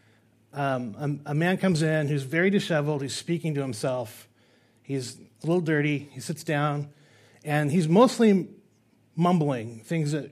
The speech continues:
you can't really understand, but every once in a while he'd say something, and it would stand out. And so as he was doing this, he, he said the word Jerusalem.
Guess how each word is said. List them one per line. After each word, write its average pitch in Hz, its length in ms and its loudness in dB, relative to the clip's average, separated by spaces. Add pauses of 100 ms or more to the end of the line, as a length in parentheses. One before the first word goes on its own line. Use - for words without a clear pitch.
(100)
you 160 160 -4
can't 156 380 -4
really 147 320 -2
understand, 139 500 -4
but 156 100 -4
every 180 180 2
once 185 260 0
in 165 40 -2
a - 20 -2
while 147 160 -2
he'd 156 180 -4
say 165 220 -2
something, 139 640 -4 (600)
and 151 120 -4
it - 20 0
would 131 140 -4
stand 156 320 -4
out. 120 280 -6 (880)
And 147 160 -6
so 160 120 -4
as 147 220 -4
he 190 80 4
was 156 120 2
doing 214 300 4
this, 147 240 -2
he, 170 280 -2 (1200)
he 180 100 -2
said 196 260 0
the 190 80 2
word 165 220 0
Jerusalem. 131 640 -4